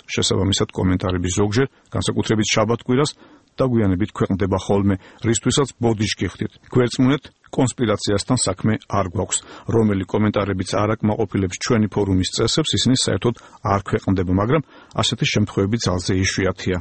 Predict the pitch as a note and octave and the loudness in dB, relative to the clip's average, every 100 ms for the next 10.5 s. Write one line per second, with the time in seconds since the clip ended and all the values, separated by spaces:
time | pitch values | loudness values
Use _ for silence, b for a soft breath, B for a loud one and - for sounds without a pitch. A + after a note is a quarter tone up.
0 | - - A#2 A#2 B2 B2 A#2+ B2 - C#3+ | -6 0 2 4 2 2 0 -2 -2 -2
1 | C#3 - A#2+ B2 - A#2 A#2 - C#3 - | 0 0 2 0 2 2 0 2 0 0
2 | - A#2 - A2+ A2 C3 A#2 A2 A2 G#2 | 0 0 2 0 0 0 2 4 2 0
3 | A2 B2 A#2+ - A2 A2+ A#2 A#2 B2+ B2 | 0 0 0 0 0 2 2 2 2 2
4 | A#2+ B2+ - G2 F#2+ G#2+ B2+ B2+ A#2 A#2 | 0 0 -2 -2 0 0 0 -2 0 0
5 | A2 G#2+ A2+ A2 - G2 F#2 A2 G2+ G2 | 2 2 2 0 0 0 2 0 0 0
6 | G2+ F#2 F#2+ F2 F#2 G2 G2+ - G2 - | 0 -2 -2 0 0 0 0 -2 -2 0
7 | F2+ - B B B B - C3 C#3+ C3+ | -2 -4 B B B B 0 2 2 0
8 | - - - - - G2+ G#2+ G#2+ G2+ G#2 | 0 -2 -4 -8 -2 0 2 0 -2 -2
9 | F#2 - - G#2 A2 A2+ C#3+ - A2 - | -4 -4 -4 -2 0 0 -2 -2 -4 -4
10 | A2+ - - G2 A2 | -4 -4 -4 0 0